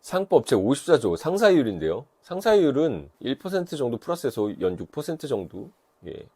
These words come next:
이자를 받을 수 있습니다. 물론 아까 말한 것처럼 이자를 받지 않겠다고 아예 명시적으로 무이자 약정을 해버리면 당사자 간에 약속한 거니까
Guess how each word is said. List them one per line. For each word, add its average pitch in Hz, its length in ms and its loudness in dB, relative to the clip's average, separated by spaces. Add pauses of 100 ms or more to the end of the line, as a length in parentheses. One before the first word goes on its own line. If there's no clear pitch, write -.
이자를 98 260 -2
받을 113 220 -10
수 135 180 -16
있습니다. 76 600 -12
물론 175 240 10
아까 175 240 10
말한 160 220 12
것처럼 156 520 8
이자를 143 340 8
받지 135 280 2
않겠다고 147 440 4
아예 110 200 10
명시적으로 104 640 2
무이자 120 340 4
약정을 147 400 6
해버리면 123 560 0
당사자 131 420 -4
간에 95 400 0
약속한 123 440 -4
거니까 95 480 -4